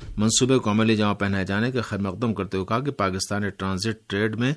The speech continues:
آسانیاں پیدا کرنے کے لیے تفتان کے علاوہ ایران کے ساتھ اپنی دوسری سرحدی گزرگاہ رغبت ریمدان کو بھی ٹرانزٹ کے لیے عالمی کنونشن ٹی آر سے منسلک کر دیا ہے۔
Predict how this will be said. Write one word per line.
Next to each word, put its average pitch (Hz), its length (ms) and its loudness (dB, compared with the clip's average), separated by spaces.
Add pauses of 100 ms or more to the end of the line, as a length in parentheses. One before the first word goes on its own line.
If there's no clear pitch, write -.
(480)
آسانیاں 139 520 6
پیدا 107 300 4
کرنے 104 260 0
کے 120 80 -2
لیے 156 100 4
تفتان 123 560 0
کے 107 140 0
علاوہ 92 240 2
ایران 104 340 2
کے 95 100 -2
ساتھ 113 240 -2
اپنی 101 220 -2
دوسری 95 380 0
سرحدی 98 360 -2
گزرگاہ 92 540 0 (640)
رغبت 113 480 4 (240)
ریمدان 113 520 2
کو 110 140 0
بھی 120 160 0
ٹرانزٹ 110 500 -2
کے 101 120 -2
لیے 110 120 0
عالمی 101 340 2
کنونشن 101 600 -2
ٹی 107 360 -2
آر 98 220 0 (140)
سے 90 120 -2
منسلک 92 580 -4
کر 104 120 -2
دیا 85 380 -4
ہے۔ 90 160 -6